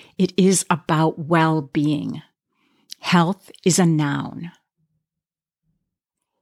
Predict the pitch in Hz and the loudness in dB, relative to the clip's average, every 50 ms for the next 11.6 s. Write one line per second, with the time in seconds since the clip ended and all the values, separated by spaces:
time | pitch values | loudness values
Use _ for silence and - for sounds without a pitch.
0 | _ _ _ _ _ _ _ - - - - 247 277 285 247 220 180 165 - - | _ _ _ _ _ _ _ -10 -6 -2 2 2 4 4 4 4 2 2 0 0
1 | 165 160 156 156 - - 147 147 143 139 131 151 139 - - - 190 208 208 - | 0 0 0 0 -2 -4 -6 -8 -8 -8 -8 -8 -8 -10 -10 -10 -10 -10 -12 -14
2 | _ _ _ _ _ _ _ _ - 220 202 196 - 233 - - - 190 156 143 | _ _ _ _ _ _ _ _ 0 0 0 2 0 -2 -4 -4 -4 -4 -2 -2
3 | 151 - - 175 165 180 - - - 196 180 185 180 185 175 - - - - - | -2 -2 -2 -2 0 0 -2 0 0 2 2 2 2 0 0 0 -2 -4 -2 0
4 | 180 165 160 156 170 - - _ - 170 160 - 151 147 165 156 - - - - | 0 2 2 0 -2 -4 -6 _ -2 -2 0 0 -2 -2 -2 0 0 0 0 0
5 | 175 156 143 143 143 - - - - _ _ _ _ _ _ _ _ - - _ | 0 -2 -2 -4 -8 -12 -14 -16 -20 _ _ _ _ _ _ _ _ -20 -10 _
6 | 180 180 156 185 175 151 - 180 - - 190 170 156 180 - - 220 226 220 - | -2 0 2 2 2 0 0 -4 -4 -4 -2 -2 0 0 0 2 2 2 2 0
7 | - - - 175 160 175 170 165 156 156 156 156 - 202 220 220 233 233 240 - | -2 -4 -4 -6 -2 -2 -2 0 0 0 -2 -2 0 2 2 4 4 2 2 -2
8 | - _ - 165 165 156 - 170 - - - - 175 170 170 175 185 185 185 190 | -4 _ -6 -4 -4 -4 -4 -6 -6 -6 -4 -2 0 0 2 2 2 2 0 -2
9 | 202 - _ _ _ _ - - - - 180 175 175 180 180 185 185 190 - _ | -6 -10 _ _ _ _ -20 -4 0 2 4 4 4 2 0 -2 -4 -6 -10 _
10 | _ _ _ - - - - 175 160 160 160 160 160 160 - - _ 170 160 156 | _ _ _ -6 -4 -2 0 0 0 0 -2 -2 -4 -4 -8 -10 _ -4 -4 -4
11 | 147 135 156 151 156 - - - 185 - _ | -4 -4 -6 -8 -8 -8 -12 -16 -20 -20 _